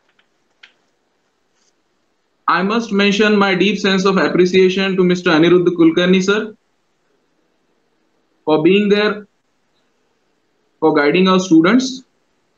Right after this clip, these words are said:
On behalf of the Mechanical Engineering Department and the volunteers, I extend my hearty vote of thanks to the guest of honor, Mister Anirudh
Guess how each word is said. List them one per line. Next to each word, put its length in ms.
On 180
behalf 380
of 180
the 80
Mechanical 540
Engineering 440
Department 800
and 240
the 40
volunteers, 840
I 100
extend 400
my 160
hearty 640
vote 180
of 200
thanks 500
to 440
the 120
guest 300
of 160
honor, 280
Mister 240
Anirudh 340